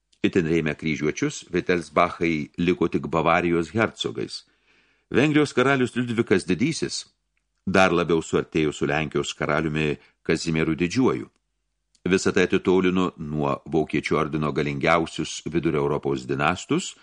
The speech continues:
Tačiau smulkesnių žemių valdovai ir riteriai plūdo į Prūsiją gausiau negu pirmaisiais keturiolikto amžiaus dešimtmečiais. Svarbiausia, keturiolikto amžiaus viduryje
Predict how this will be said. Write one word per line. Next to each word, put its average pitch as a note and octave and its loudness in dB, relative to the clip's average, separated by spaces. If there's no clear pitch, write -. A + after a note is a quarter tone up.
Tačiau G2 4
smulkesnių F#2+ 2
žemių E2+ 2
valdovai F#2+ 4
ir F#2+ 2
riteriai A#2+ 2
plūdo F#2 2
į D#2+ 0
Prūsiją F2 0
gausiau F2+ 0
negu D2+ 0
pirmaisiais G#2 0
keturiolikto E2+ -2
amžiaus C#2+ -4
dešimtmečiais. - -4
Svarbiausia, C3 0
keturiolikto - 0
amžiaus F2+ 2
viduryje F#2+ 2